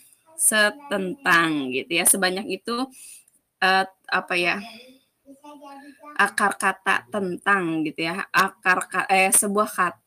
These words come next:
sebuah kata yang awal mulanya dari pertentangan sebanyak itu gitu. Kata yang biasa, bisa kita gunakan dengan akar kata tentang.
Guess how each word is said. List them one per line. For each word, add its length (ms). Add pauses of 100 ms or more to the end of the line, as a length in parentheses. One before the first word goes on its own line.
sebuah 480 (320)
kata 480 (400)
yang 240
awal 480
mulanya 400
dari 240
pertentangan 720
sebanyak 400
itu 400
gitu. 240
Kata 240
yang 240
biasa, 320 (160)
bisa 320
kita 320
gunakan 480
dengan 400 (400)
akar 320
kata 480 (320)
tentang. 720